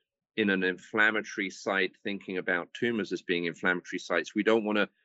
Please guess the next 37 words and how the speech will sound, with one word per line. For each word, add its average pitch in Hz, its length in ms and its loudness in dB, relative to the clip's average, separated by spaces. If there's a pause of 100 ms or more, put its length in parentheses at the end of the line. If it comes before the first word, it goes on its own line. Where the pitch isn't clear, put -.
(140)
for 110 140 2
instance, 101 480 -2
induce 95 400 -6
I 90 140 0
B 90 240 -6
D 98 280 2
or 87 220 4
other 92 360 0
inflammatory 85 640 -4
things. 76 280 -10
So 98 80 0
if 98 160 0
there's 101 180 0
something 131 360 0
that's 107 220 0
unique 101 400 0
in 104 80 -2
the 87 120 -4 (200)
tumor 85 520 4 (320)
that's 87 180 -6
different 113 420 2
from 107 160 0
a 98 120 4
sort 98 200 0
of 95 80 -2
a 90 60 0 (120)
conventional, 98 760 -2
regular 92 760 2 (460)
inflammatory 98 580 -2
site 95 400 0
in 90 160 -8
other 95 200 -4
sites 92 360 -2
of 87 60 -8
the 87 80 -2
body, 90 480 0 (580)
um, 87 380 -2